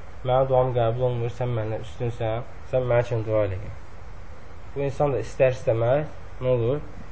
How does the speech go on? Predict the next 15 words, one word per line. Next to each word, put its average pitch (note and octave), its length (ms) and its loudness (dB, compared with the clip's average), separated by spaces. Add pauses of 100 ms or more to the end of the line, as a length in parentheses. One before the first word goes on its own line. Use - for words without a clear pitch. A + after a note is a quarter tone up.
(840)
Ürəyində B2+ 480 4
elə C#3 180 6
bir A#2 120 -4
ki, C#3 160 2 (160)
təkəbbürlük B2 720 0 (140)
toxumları A#2 580 4 (640)
səpilə B2+ 400 4
bilər. A#2+ 320 6
Ona C3 160 4
görə C3 180 2
də E2+ 140 -2
insan C3+ 460 4 (560)
belə C#3 200 10
bir A#2 220 4
əməldən B2 640 6